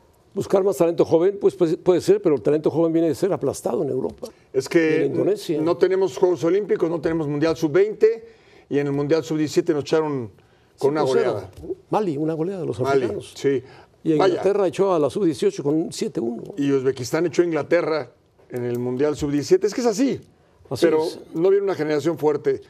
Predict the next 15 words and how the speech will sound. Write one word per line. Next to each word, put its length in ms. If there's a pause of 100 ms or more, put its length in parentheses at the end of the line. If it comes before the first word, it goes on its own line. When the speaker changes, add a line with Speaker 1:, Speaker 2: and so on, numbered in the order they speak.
(260)
Speaker 2:
por 140
lo 60
menos 240
no 160
a 40
simple 280
vista. 240 (500)
Speaker 1:
No, 240 (240)
cuando 240
México 220
era 100
una 120
potencia 360
en 80
sub-diecisiete 680